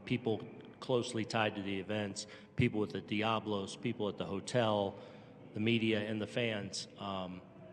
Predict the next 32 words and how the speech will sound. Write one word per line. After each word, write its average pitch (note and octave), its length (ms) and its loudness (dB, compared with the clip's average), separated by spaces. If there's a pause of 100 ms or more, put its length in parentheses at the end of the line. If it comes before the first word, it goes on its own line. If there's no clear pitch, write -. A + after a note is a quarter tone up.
(360)
just C3 180 -4
how A#2+ 140 6
welcoming A2 840 2
and G2+ 180 -4
gr-, G#2+ 140 -2 (400)
gracious A#2 460 0
they've F#2+ 280 -6
been. F#2+ 280 -6 (200)
Um, F#2+ 280 -4
they've G2 140 -4
been G2+ 160 -2
ama-, G#2+ 380 -2
you A2+ 100 -4
guys G#2+ 220 0
have G2 100 -8
been G#2+ 120 0
amazing G#2 400 0
hosts A2 280 -2
for F#2+ 220 -4
us, F2 300 -6 (100)
and, F#2 360 -6
uh, F2+ 280 -2 (640)
it's - 240 -4
made G#2 240 2
the G2+ 140 0
experience, G2+ 960 0 (100)
um, F#2 320 -4 (1080)
I G2+ 100 0
think, G#2 280 -2
a, G2+ 140 0 (240)
one A#2 340 4
that G#2 240 0